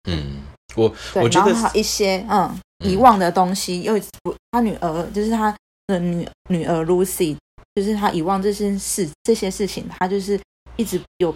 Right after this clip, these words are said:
Speaker 2: 不同的事件进来。
Speaker 1: 嗯，
Speaker 2: 对。
Speaker 1: 我自己看电影的习惯也是会有一个公式啦，就有点像是，其实我觉得，因为我刚刚会提到时间、人跟地点这件事情，是因为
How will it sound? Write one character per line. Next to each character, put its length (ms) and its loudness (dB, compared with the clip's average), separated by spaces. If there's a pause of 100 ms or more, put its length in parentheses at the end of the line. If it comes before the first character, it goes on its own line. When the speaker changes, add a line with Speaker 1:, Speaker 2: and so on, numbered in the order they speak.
Speaker 2:
不 140 -4
同 180 -2
的 80 -4
事 240 -4
件 320 -4 (100)
进 240 -4 (120)
来。 200 -4 (440)
Speaker 1:
嗯， 240 -6 (160)
Speaker 2:
对。 100 -4 (380)
Speaker 1:
我 80 2
自 160 -2
己 80 2
看 200 -2
电 140 0
影 80 -4
的 100 -6
习 180 -4
惯 160 0
也 40 -6
是 140 -4
会 140 0
有 80 -2
一 20 -8
个 80 -6
公 320 -6
式 280 -2
啦， 220 -12
就 140 0
有 100 2
点 140 -2
像 180 -4
是， 220 -4
其 160 0
实 100 0
我 140 2
觉 160 -4
得， 300 -2
因 80 -12
为 80 0
我 120 2
刚 160 -4
刚 80 0
会 120 0
提 180 -8
到 180 0
时 280 0
间、 240 -4
人 180 -6
跟 160 -6 (160)
地 140 -6
点 180 -10
这 140 -8
件 180 -6
事 120 -10
情， 60 -8
是 140 -10
因 80 -8
为 100 -4